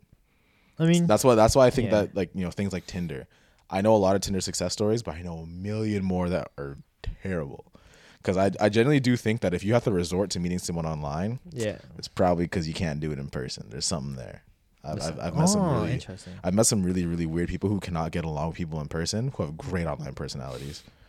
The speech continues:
Speaker 1: I'm like the complete opposite. I suck at texting.
Speaker 2: Oh, yeah, same. I just, 'cause I don't care to text people, you know what I mean? Like,
Speaker 1: I don't care about my spelling and texting. I don't <laughs> care about
Speaker 2: Yeah.
Speaker 1: But,
Speaker 2: But
Speaker 1: but
Speaker 2: you're also s-, you're also socially ine-,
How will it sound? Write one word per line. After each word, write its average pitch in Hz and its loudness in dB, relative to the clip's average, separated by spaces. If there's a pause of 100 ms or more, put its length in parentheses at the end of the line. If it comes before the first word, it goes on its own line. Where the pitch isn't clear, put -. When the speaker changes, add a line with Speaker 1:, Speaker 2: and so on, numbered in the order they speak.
(220)
Speaker 1:
I'm 147 6
like 262 8
the 302 6
complete 156 -2
opposite. 85 -4
I 147 4
suck - -4
at - -10
texting. - -12 (460)
Speaker 2:
Oh, 95 -2
yeah, 82 -2
same. 73 -6
I 76 -6
just, 87 -8 (360)
'cause - -2
I - 2
don't 190 0
care 90 -4
to 80 -4
text - -8
people, 71 -6
you 73 -6
know 76 -6
what 73 -6
I 73 -6
mean? 170 -6
Like, 139 -8 (540)
Speaker 1:
I 135 -2
don't 196 4
care 113 0
about 104 2
my 95 -6
spelling 95 -8
and 95 -8
texting. 101 -6
I 110 0
don't 131 4
<laughs> - -
care 113 4
about 101 -2
Speaker 2:
Yeah. 73 -4 (920)
Speaker 1:
But, 151 8
Speaker 2:
But 151 12
Speaker 1:
but 156 10
Speaker 2:
you're 170 12
also 196 8
s-, - 4
you're 143 8
also 156 6
socially 127 6
ine-, 107 2